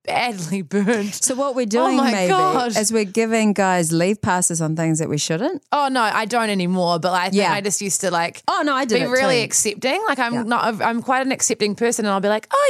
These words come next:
Speaker 1: yeah," like, nothing really fazed me that much.
Speaker 2: But even deep down, it didn't faze you?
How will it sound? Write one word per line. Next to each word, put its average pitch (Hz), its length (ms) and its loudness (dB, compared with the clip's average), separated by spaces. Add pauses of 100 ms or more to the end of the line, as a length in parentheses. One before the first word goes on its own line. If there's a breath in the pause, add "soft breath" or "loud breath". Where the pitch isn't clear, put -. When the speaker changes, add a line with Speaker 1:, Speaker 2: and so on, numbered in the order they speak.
(220)
Speaker 1:
yeah," 403 60 2
like, 285 100 0
nothing 269 360 0
really 247 220 0
fazed 190 520 -2
me 254 140 -2
that 240 180 -2
much. 311 440 -4 (340 soft breath)
Speaker 2:
But 262 140 0
even 269 200 2
deep 262 180 0
down, 269 260 0
it 220 80 0
didn't 254 180 0
faze 311 220 0
you? 440 120 0